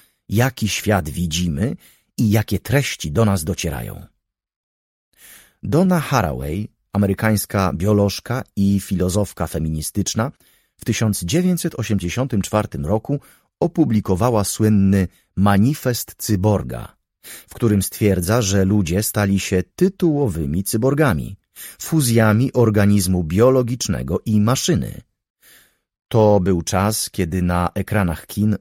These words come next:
rządziły filmy takie jak Blade Runner czy Terminator, a słowa Haraway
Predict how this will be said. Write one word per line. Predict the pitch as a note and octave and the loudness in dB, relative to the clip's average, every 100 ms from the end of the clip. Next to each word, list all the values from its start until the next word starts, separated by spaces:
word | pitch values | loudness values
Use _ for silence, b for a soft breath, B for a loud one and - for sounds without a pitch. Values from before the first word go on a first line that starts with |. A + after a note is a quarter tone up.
| D#2 | -4
rządziły | F#2 G#2+ G2+ G2+ F#2+ | 0 2 2 2 0
filmy | F2 G#2+ G2+ G2 G2 | 0 0 2 2 2
takie | F#2+ - F#2+ | -2 0 0
jak | F2+ - D#2+ | 0 -4 -6
Blade | F2+ F2+ D#2 D#2 | -2 -2 -2 -4
Runner | E2 F#2+ A2+ A#2+ B B | -2 0 -2 -4 B B
czy | - G#2 | -2 -2
Terminator, | - A2 G#2 A2 A#2+ G2+ A#1+ A1 b b _ _ | 2 2 4 4 4 2 -6 -12 b b _ _
a | G2 | -2
słowa | F2+ - A#2 G2+ F#2 | -2 0 0 2 0
Haraway | - D#3 C3+ C2+ A#1 | 0 -2 -2 -4 -8